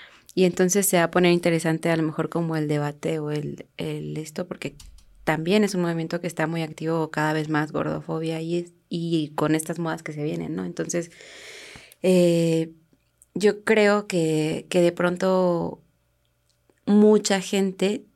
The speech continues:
tendrá que empezar ese camino de deconstrucción y poder decir, "Pues sí, muy de moda y muy, muy la tendencia, pero mi cuerpo me dice esto, yo siento esto,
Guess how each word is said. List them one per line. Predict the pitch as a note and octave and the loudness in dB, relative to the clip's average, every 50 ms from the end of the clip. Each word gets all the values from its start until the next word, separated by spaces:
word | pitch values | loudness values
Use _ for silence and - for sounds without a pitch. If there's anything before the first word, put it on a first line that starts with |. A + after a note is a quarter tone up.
| _ _ _ _ - - _ _ _ _ _ _ _ _ - | _ _ _ _ -20 -20 _ _ _ _ _ _ _ _ -2
tendrá | - F#3+ F3+ F3+ F3+ F3 E3+ F3 E3+ | 2 4 4 4 4 2 2 0 0
que | - F#3 F3+ F3+ F3+ - - - | 0 2 2 2 2 0 -2 -2
empezar | F3+ F3+ F3+ F3+ - F#3 - - F#3 F3+ | -2 -2 0 0 0 2 4 4 4 6
ese | F3+ - - | 6 4 4
camino | - E3 E3 E3 E3+ E3+ | 2 0 -2 -2 -2 -2
de | E3 | -2
deconstrucción | D#3+ D#3 D#3 - D#3 D3+ D3+ D#3 D#3+ D#3+ - - F3 F3 F3+ F3+ | -4 -4 -4 -6 -6 -6 -6 -8 -10 -10 -6 -4 -4 -4 -4 -6
y | E3+ | -6
poder | F3 - E3 D#3+ D#3+ | -4 -4 -4 -2 -2
decir, | E3+ D#3 D#3+ E3 D#3 - _ | -4 -4 -4 -6 -10 -10 _
"Pues | - D3+ D3+ D3 | -6 -4 -4 -2
sí, | - F#3+ | 0 0
muy | F#3 F#3 F#3 F3 | 2 2 2 2
de | E3 E3+ D#3+ | 0 0 0
moda | D#3+ D#3+ E3 F3 F3+ F3+ E3+ D#3+ | 0 0 0 0 0 0 -2 -2
y | D3+ | -2
muy, | D3 D3+ D#3 D#3+ D#3+ D#3+ E3 D#3 D3+ - _ _ _ _ _ _ _ _ _ _ _ | -2 -2 -2 -2 -2 -2 -4 -6 -8 -12 _ _ _ _ _ _ _ _ _ _ _
muy | - E3+ E3+ E3 D#3+ | -2 -2 0 0 0
la | E3 D#3+ D#3+ | 0 -2 -2
tendencia, | D#3+ - - D#3 D3+ D#3 D#3 D#3+ D#3+ D#3+ G3+ G3+ G3+ G#3 | -2 -4 -4 -2 0 0 0 0 0 0 -2 -4 -4 -2
pero | - E3 D#3+ D#3+ D#3 D3+ D3 D3 - _ _ _ _ | -2 -4 -2 -2 -2 -4 -6 -8 -12 _ _ _ _
mi | - F3 E3+ E3 D#3+ | -6 -4 -4 -4 -4
cuerpo | - - E3+ E3+ E3 E3+ E3+ F3 F3 | -2 0 0 0 0 0 0 0 0
me | E3+ E3 D#3+ D3+ | 0 0 -2 -2
dice | D#3+ D#3 D#3 E3 E3 E3 | -2 -4 -2 0 0 0
esto, | E3+ E3 - - F#3 F3+ | 0 -2 -4 -4 -4 -4
yo | E3+ E3+ E3 E3 | -2 -2 -4 -4
siento | E3 E3 D#3 D#3 D#3 D#3 | -4 -4 -6 -4 -2 -2
esto, | D#3 D#3+ D#3 D#3 - F3+ F#3+ F#3+ | -2 -2 -2 -2 -4 -4 -4 -4